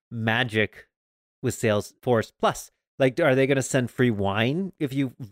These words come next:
if you watch every third program you watch, you just get,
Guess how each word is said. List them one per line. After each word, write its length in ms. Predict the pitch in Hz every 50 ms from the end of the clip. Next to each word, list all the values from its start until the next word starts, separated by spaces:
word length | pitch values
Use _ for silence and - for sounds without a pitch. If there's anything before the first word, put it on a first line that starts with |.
| 107 113 120 -
if 140 | 160 127 120
you 120 | 151 151
watch 340 | 135 139 139 156 175 - -
every 240 | - 147 160 190 190
third 560 | - _ 185 165 160 160 151 135 123 - _
program 400 | - 143 143 143 135 143 139 127
you 100 | 127 120
watch, 320 | 117 120 120 123 123 - -
you 60 | 113
just 260 | 101 123 113 - -
get, 220 | - 127 131 -